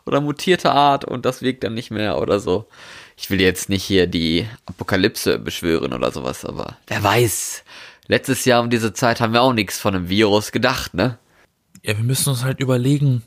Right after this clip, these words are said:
Speaker 2: wie wir uns darauf einstellen, wenn das länger dauert. Das heißt, Kinos müssten längerfristig geschlossen bleiben, für immer. Filme können nur noch ausschließlich für Home Entertainment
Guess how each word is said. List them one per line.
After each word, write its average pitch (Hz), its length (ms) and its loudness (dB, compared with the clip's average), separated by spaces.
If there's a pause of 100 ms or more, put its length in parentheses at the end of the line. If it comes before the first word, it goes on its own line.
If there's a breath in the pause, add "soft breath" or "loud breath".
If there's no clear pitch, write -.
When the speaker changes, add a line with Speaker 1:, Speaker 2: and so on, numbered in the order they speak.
(600)
Speaker 2:
wie 123 300 -6
wir 123 100 2
uns 120 140 0
darauf 117 320 0
einstellen, 117 720 0
wenn 113 120 2
das 117 220 0
länger 117 300 0
dauert. 98 380 -2 (580)
Das - 180 -2
heißt, 120 440 0
Kinos 143 440 2
müssten 139 400 0
längerfristig 143 800 0
geschlossen 127 600 -2 (120)
bleiben, 120 720 0
für - 200 -2
immer. 143 460 0 (600 soft breath)
Filme 156 560 4 (160)
können 135 320 0
nur 135 140 2
noch 143 180 -2
ausschließlich 143 760 -2
für 120 500 0 (240)
Home 165 460 4
Entertainment 156 800 0